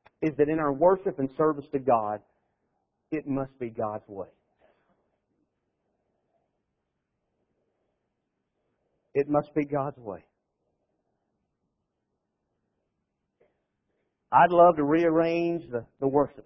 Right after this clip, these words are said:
service and try to do it in a way that I thought was the best and try to do this and that and, and change the elements of worship and do this. But guess what? It's not God's way. It's not my choice.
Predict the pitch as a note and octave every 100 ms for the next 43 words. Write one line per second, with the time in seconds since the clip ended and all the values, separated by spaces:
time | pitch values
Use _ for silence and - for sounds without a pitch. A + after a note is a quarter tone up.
0 | - A2+ A2+ B2 G2+ C#3 C3 C3+ D3 C#3+
1 | B2+ B2+ C3 C3+ D3 C3 B2+ D3 D3 C3+
2 | C3+ A#2+ B2+ B2+ B2+ B2+ A2+ C#3+ C3 C3
3 | C#3+ C#3 C#3+ C#3+ C3 C3+ C3+ B2 _ B2+
4 | - - F3 E3 C3+ D3 D#3+ D#3 D3+ D3
5 | C#3 C3 D3+ D3 D3 C#3 C#3+ C#3+ C#3+ _
6 | - C#3+ C#3 E3 - D#3 C3 D3+ - D3+
7 | C3 A2+ _ _ B2 A2+ A2 A2 G#2+ F#2
8 | E2 _ _ _ _ _ _ _ _ _
9 | _ _ _ _ _ _ E3+ E3+ G3 G3
10 | G3 F3+ - B3